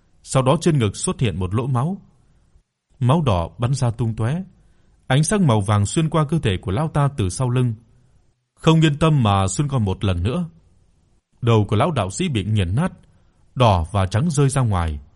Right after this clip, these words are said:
Đồng thời, âm hồn cũng bị cổ trùng vô cùng hung hãn nghiền nát. Con Thanh Sơn dựa theo ý của tôi hạ lệnh.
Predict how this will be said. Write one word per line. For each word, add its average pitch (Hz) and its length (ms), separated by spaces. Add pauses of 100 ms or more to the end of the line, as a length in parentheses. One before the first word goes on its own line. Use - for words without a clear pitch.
(520)
Đồng 107 220
thời, 90 320 (460)
âm 175 160
hồn 120 200
cũng 165 160
bị 123 180
cổ 107 160
trùng 98 280
vô 147 220
cùng 95 160
hung 127 200
hãn 160 340
nghiền 92 280
nát. 160 160 (2000)
Con 143 160
Thanh 143 160
Sơn 131 280
dựa 104 220
theo 127 160
ý 160 140
của 110 160
tôi 127 240
hạ 95 140
lệnh. 87 220